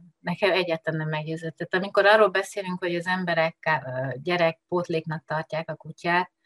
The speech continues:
akkor milyen természetről beszélünk? Meg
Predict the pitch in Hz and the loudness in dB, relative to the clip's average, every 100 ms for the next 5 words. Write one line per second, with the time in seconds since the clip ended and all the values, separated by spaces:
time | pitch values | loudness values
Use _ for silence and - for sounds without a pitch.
0 | _ _ 180 - 180 196 175 160 156 160 | _ _ -4 0 0 0 0 -2 -2 0
1 | 151 147 - 156 151 147 147 147 - 143 | 0 -4 -8 -10 -8 -8 -8 -10 -14 -16
2 | 143 147 151 - _ - 170 165 | -10 -8 -8 -14 _ -4 -2 -4